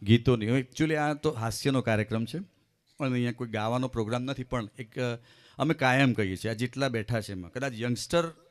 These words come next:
કદાચ આ એક થશે જ એગ્રી, અત્યારના ગીત ખરાબ છે એવું આ સ્ટેજ પરથી કોઈ સર્ટિફિકેટ આપવાની જરૂર નથી, સારા જ છે. પણ એક વાત સનાતન સત્ય એ છે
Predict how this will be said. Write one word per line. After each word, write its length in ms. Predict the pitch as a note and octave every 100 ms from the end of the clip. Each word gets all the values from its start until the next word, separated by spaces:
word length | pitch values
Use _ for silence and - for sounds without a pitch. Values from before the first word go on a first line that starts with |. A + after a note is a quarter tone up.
| _
કદાચ 220 | C3+ C#3+ C#3+
આ 80 |
એક 280 | C3+ B2+ _
થશે 260 | - C3+ F#3+
જ 60 | C#3+
એગ્રી, 300 | G#2 A#2+ - _ _ _ _ _ -
અત્યારના 480 | D3 - F3+ F3 F3
ગીત 280 | C#3+ D3+ -
ખરાબ 260 | - D3+
છે 140 | D3 D3
એવું 200 | C#3 C3+
આ 20 |
સ્ટેજ 340 | B2+ B2+ A#2+
પરથી 220 | - A2+
કોઈ 160 | A#2+ B2
સર્ટિફિકેટ 480 | - G#2+ A2 G#2+ A2
આપવાની 300 | G#2+ A2 G#2+
જરૂર 320 | G2+ G#2 B2+
નથી, 260 | G2 F#2+ F#2+ -
સારા 340 | - G#2+ G2+ A2
જ 40 |
છે. 240 | - - C#2+ _ _ _ _ _ - -
પણ 160 | D3+
એક 220 | C3+ C#3 D3+
વાત 180 | E3 E3 _ - -
સનાતન 380 | C3 D3 E3+
સત્ય 380 | D#3 - C#3 D3+
એ 180 | C#3+ A2
છે 260 | - D#2+